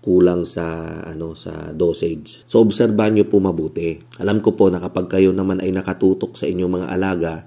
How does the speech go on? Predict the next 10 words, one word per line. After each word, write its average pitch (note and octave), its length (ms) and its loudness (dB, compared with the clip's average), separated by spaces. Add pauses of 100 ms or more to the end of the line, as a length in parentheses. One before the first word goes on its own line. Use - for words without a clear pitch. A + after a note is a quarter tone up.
(160)
alam G2 320 2
ninyo G2 480 0
kung G2 160 2
ilan F#2 320 0
yung F#2+ 80 -4
ipinapainom F2+ 800 -2
ninyong F2+ 400 -2
amount A#2 400 0
ng G#2 140 0 (100)
tubig E2+ 480 0